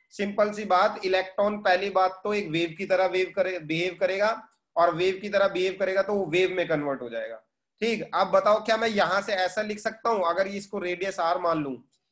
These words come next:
कि इसकी जो circumference है, ठीक है, circumference यहां पर जो होगी, वो equal होगी किसके? एन लैम्डा के,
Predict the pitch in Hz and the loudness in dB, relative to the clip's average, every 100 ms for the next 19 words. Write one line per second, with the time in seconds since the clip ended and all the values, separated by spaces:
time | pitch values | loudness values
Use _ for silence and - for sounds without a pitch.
0 | _ 208 233 247 - _ - 190 - 220 | _ -6 -4 -6 -10 _ -12 -12 -10 -8
1 | 226 233 233 202 190 220 220 214 202 185 | -2 -2 0 -2 -2 -6 -4 -2 0 0
2 | 160 143 117 - 165 185 214 156 - - | 0 -4 -4 -10 -12 -2 0 0 -4 -4
3 | 170 170 196 190 185 185 190 175 165 160 | -4 -2 -6 -4 -6 -6 -6 -4 -4 -2
4 | 170 160 147 135 156 202 247 _ _ _ | -4 -4 -6 -6 -8 -8 -12 _ _ _
5 | _ _ _ _ _ _ _ _ _ _ | _ _ _ _ _ _ _ _ _ _
6 | _ _ _ _ _ _ _ _ _ _ | _ _ _ _ _ _ _ _ _ _
7 | _ _ _ _ _ _ _ _ 679 679 | _ _ _ _ _ _ _ _ _ _
8 | _ _ _ _ _ _ _ _ _ _ | _ _ _ _ _ _ _ _ _ _
9 | _ _ _ _ _ _ - 156 202 208 | _ _ _ _ _ _ -12 -6 -6 -2
10 | 202 202 220 214 208 226 226 214 240 208 | -4 0 0 0 -2 -4 -6 -2 0 0
11 | 180 208 214 202 196 175 151 | 2 0 4 2 4 2 2